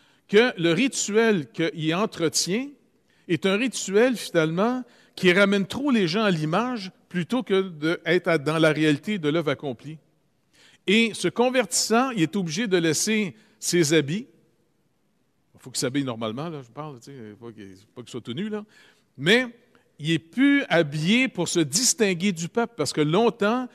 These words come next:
les prêtres, je me rappelle dans mon quartier, ben, ils étaient habillés en noir et blanc avec un petit Jean collet romain, là, tu sais, puis avec un petit carré, là, blanc. <laughs> Imaginez, il devait, là, il, il va devenir une personne ordinaire.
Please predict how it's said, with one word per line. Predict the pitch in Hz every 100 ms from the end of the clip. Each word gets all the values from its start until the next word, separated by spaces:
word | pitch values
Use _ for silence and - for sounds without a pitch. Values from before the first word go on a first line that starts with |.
| _ _ -
les | 139 147
prêtres, | - 170 214 220 117
je |
me | 120
rappelle | 120 156 160
dans | 123
mon | 120
quartier, | 120 107 - 180 226 - _ _ _
ben, | 113 123 127
ils | 127
étaient | 123 143
habillés | 123 156
en | 151
noir | 139 123
et |
blanc | 120 160
avec | 156 127 127
un | 120 113 110 107
petit | - - 131
Jean | 123 139 131
collet | - 120 131
romain, | 123 123 196
là, | 170
tu | -
sais, | 185
puis | 180
avec | 127 123 123
un |
petit | 117 -
carré, | 127 120 190
là, | 190 175
blanc. | 147 185 _ _ - 143 -
<laughs> | - _ _ _ _ _ _ _ _ _ _ _ _ _
Imaginez, | 139 170 156 175 240 233
il | 139 135
devait, | 143 135 180 185 120
là, | 147
il, | 175 -
il | 143 151
va | 127 143
devenir | 143 170
une | 185
personne | 151 - 170
ordinaire. | 139 117 123 131 113